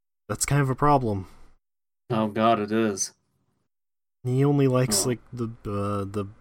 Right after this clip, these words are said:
Speaker 1: B G M from Disgaea or whatever.
Speaker 2: I think that,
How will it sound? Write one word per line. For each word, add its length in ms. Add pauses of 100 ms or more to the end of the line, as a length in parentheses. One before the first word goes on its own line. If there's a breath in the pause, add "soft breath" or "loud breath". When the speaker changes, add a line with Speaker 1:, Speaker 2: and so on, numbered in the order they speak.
(140)
Speaker 1:
B 160
G 260
M 180
from 220
Disgaea 760
or 160
whatever. 480 (3250 loud breath)
Speaker 2:
I 120
think 320
that, 300